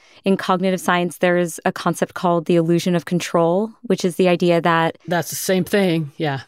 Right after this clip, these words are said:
Speaker 1: Yeah, we think we have more control over outcomes than we actually do. And in this context, Christy, that makes so much sense to me, because in order for you to keep working on the front lines in such dangerous settings,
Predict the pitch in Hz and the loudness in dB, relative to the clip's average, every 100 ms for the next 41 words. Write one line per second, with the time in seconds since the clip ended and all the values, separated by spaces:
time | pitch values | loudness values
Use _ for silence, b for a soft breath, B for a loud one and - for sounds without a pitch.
0 | - 220 226 208 185 202 - 233 233 220 | 0 4 4 4 2 2 2 2 4 4
1 | 202 180 180 185 190 190 196 180 - 185 | 4 2 2 2 2 0 -2 -2 0 2
2 | 180 175 180 175 175 180 190 175 185 180 | 2 2 0 0 0 -2 -2 -2 0 0
3 | 180 170 185 175 233 254 196 - 185 185 | 0 0 0 2 4 4 2 2 2 2
4 | 175 b b b b 220 220 - - 226 | 0 b b b b 4 4 0 -2 0
5 | 220 - - 196 - 202 190 - - 214 | 0 -4 -4 -4 0 0 0 -2 -2 0
6 | 226 226 - 226 214 - 208 196 - 196 | 2 0 0 0 0 0 -2 0 2 2
7 | 175 175 196 - 196 190 - b b b | 2 0 0 2 2 2 -4 b b b
8 | b b b 226 220 233 240 254 240 - | b b b 2 4 4 4 4 2 0
9 | 226 208 185 202 220 202 190 - 196 - | 0 0 0 2 2 2 0 -2 -4 -4
10 | _ _ - - 240 - - 202 - 190 | _ _ -4 2 2 2 0 0 2 0
11 | 180 175 - 196 196 180 175 160 180 - | 0 -2 0 -2 0 0 0 -2 -4 0
12 | 190 180 - 180 180 180 - 190 190 175 | 0 0 0 0 2 0 0 0 2 2
13 | 165 165 - | 0 -2 -8